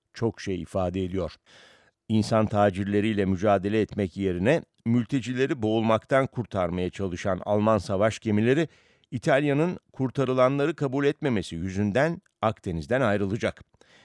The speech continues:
Misyona katılan gemilerle birlikte kurtarılabilenlerin sayısı da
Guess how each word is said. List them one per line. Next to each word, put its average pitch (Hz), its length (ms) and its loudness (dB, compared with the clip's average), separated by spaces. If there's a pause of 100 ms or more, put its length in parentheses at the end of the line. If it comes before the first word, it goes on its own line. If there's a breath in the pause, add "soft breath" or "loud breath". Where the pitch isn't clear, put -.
(100)
Misyona 117 400 -2
katılan 110 480 0
gemilerle 101 560 2
birlikte 90 440 -4
kurtarılabilenlerin 104 1080 0
sayısı 92 420 -6
da 151 180 0